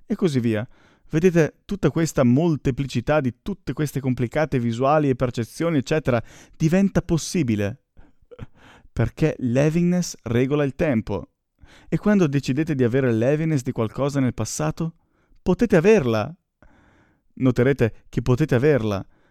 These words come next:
ma non cambiarla. Noterete che avrete una terribile riluttanza persino a toccarla. Non volete averci niente a che fare, direte, "Quello è nel passato." È nel passato.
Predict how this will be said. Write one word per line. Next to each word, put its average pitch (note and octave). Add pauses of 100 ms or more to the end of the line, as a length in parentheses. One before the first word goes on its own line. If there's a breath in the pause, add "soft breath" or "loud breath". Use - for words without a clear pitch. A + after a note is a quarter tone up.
(100)
ma E3+
non G3
cambiarla. G#2+ (640)
Noterete F3+ (240 soft breath)
che D#3
avrete E3+
una F3
terribile C#3+
riluttanza E3+
persino C#3+
a D3+
toccarla. A#2 (640)
Non G3
volete F#3+
averci D3+
niente D#3
a -
che A2+
fare, C3+
direte, B2+ (280)
"Quello A3
è -
nel E3
passato." D#3 (460)
È -
nel G3
passato. A2